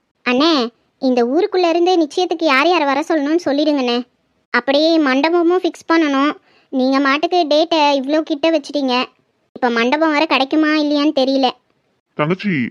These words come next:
Speaker 2: அதெல்லாம் ஒண்ணும் கவலைப்படாதம்மா, என்னோட ஃப்ரெண்டுது மண்டபம் இருக்கு, அது ஃப்ரீயா தான் இருக்கு, நம்ம அதுலயே ஃபங்க்ஷன் வச்சிடலாம்.
Speaker 1: அப்படியாண்ணே?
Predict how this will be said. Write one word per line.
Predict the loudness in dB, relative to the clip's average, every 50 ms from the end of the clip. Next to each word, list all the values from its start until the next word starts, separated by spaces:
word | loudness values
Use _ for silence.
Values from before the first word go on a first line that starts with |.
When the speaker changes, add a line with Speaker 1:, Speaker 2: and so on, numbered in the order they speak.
| _ -4 -2
Speaker 2:
அதெல்லாம் | -2 0 0 0 0 0
ஒண்ணும் | 0 0 0
கவலைப்படாதம்மா, | 0 0 -2 -2 -2 -2 -2 -2 -2 -2 -4 -4 -4 -4 -4 -6 -8 -8 -8
என்னோட | -6 -6 -6 -6 -6 -6
ஃப்ரெண்டுது | -4 -4 -4 -2 -2 -2 -2 -4 -4
மண்டபம் | -4 -4 -4 -2 -2 -2 -4
இருக்கு, | -4 -6 -6 -6 -6 -6 -6 -6
அது | -4 -4 -4
ஃப்ரீயா | -4 -4 -2 -2 0 0 0
தான் | -2 -2
இருக்கு, | -4 -4 -4 -6 -6 -6 _ _ _ _ _ _ -6
நம்ம | -4 -2 0 0 0
அதுலயே | 0 0 -2 -2 0 0 0 0 -2 -2
ஃபங்க்ஷன் | -4 -6 -6 -4 -4 -4 -4
வச்சிடலாம். | -6 -8 -10 -8 -8 -8 -10 -10 _ _ _ _ _ _ _ _ _ -10
Speaker 1:
அப்படியாண்ணே? | -6 -2 0 0 0 0 0 -2 -2